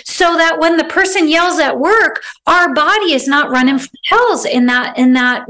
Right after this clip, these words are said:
flight response? And that's, that's the essence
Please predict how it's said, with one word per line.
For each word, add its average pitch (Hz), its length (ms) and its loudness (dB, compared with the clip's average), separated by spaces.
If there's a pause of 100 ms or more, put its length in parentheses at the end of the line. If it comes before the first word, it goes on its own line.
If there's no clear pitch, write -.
(140)
flight 403 360 -2
response? - 800 -8 (340)
And 285 220 2
that's, - 460 -6 (180)
that's 311 400 0
the 277 200 -2
essence 233 680 -2